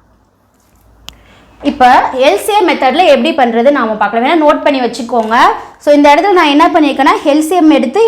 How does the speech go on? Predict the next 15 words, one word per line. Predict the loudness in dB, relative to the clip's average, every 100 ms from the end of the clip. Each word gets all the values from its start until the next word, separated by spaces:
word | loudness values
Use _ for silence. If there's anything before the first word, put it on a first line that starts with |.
| 2
இதை | 0 0 -2 -4 -14 -20 -10
சிக்ஸ்டியால | -8 -4 2 4 4 2
மல்டிப்ளிகேஷன் | 0 -2 -4 -4 -4 -6 -4
பண்ணி | -2 -2 -2 -4
டிவைட் | -2 -2 -2
பண்ணி | -4 -4
போட்டிருக்கேன். | -4 -6 -8 -4
ஓகேவா? | -2 0
இந்த | 0 0
ஸ்டெப் | 0 0 2 0
ரொம்ப | 2 0 0
முக்கியம். | -4 -6 -6 -12 -20 -8
சில | -2 2
பேர் | 4 2
என்ன | 2